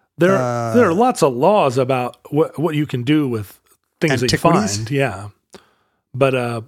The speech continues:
Speaker 1: but there's also <laughs> a global market of them.
Speaker 2: I've never actually had the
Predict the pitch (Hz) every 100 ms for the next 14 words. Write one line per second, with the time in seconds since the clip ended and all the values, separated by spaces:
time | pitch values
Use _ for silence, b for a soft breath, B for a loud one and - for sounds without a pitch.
0 | _ 151 127 - _ _ _ 147 127 123
1 | 139 143 - 107 104 - _ _ - -
2 | - 156 143 113 147 143 170 156 135 113
3 | B B - 127 226 233 98 - - 120
4 | 107 104 98 120 - _ B B B B
5 | B B B - 190 202 262 302 285 -
6 | 214 170 170 156 -